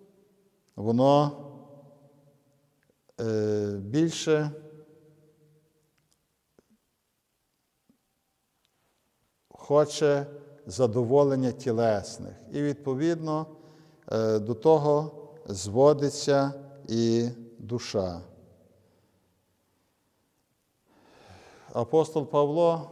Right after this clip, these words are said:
каже, що коли заб-, люди забувають Бога, то Господь їх залишає, і вони віддані пристрастям тілесним.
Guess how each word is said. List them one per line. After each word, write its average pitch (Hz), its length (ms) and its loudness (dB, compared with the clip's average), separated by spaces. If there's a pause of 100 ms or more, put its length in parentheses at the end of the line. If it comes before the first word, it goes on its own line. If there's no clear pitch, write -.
(140)
каже, 143 560 0
що 120 300 -4
коли 143 320 0
заб-, 127 300 -2
люди 139 260 -2
забувають 123 680 0
Бога, 156 520 0 (600)
то 139 160 4
Господь 170 640 2
їх 139 240 -2
залишає, 139 800 0
і 131 40 2
вони 139 400 0 (640)
віддані 147 600 0
пристрастям 135 840 -4
тілесним. 110 840 -6